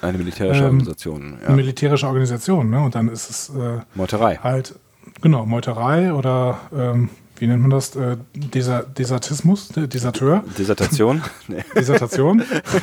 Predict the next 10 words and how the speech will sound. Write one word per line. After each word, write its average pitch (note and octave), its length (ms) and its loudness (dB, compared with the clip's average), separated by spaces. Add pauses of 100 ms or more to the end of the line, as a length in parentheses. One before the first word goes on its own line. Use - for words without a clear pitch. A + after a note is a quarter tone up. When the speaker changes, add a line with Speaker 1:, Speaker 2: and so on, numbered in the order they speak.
(720)
Speaker 2:
Dissertation D3+ 560 4
ist, D3+ 120 0
glaub D#3 160 2
ich, D3 60 -2
Verwüstung, C3+ 500 0
oder? E3 180 2 (380)
Ja, C#3+ 80 2
wie D3+ 100 4
auch C#3+ 80 -2
immer. C#3+ 160 -2